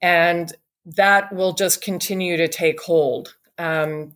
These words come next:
consumer demand and certainly consumers focused on their financial resources, especially with covid and how tough things are right now,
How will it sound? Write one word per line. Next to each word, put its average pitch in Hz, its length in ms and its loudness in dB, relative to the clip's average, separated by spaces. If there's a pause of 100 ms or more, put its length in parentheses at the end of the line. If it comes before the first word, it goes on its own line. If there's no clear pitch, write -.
consumer 214 680 0
demand 180 680 0 (580)
and 175 580 0
certainly 185 680 0
consumers 180 800 -2
focused 175 680 0
on 170 600 -2 (600)
their 170 640 2 (540)
financial 180 720 0
resources, 165 1000 0 (140)
especially 170 680 0
with 151 200 0
covid 165 540 2
and 156 200 0
how 160 240 -2
tough 180 420 -2
things 165 300 -4
are 156 200 4
right 151 240 2
now, 151 420 0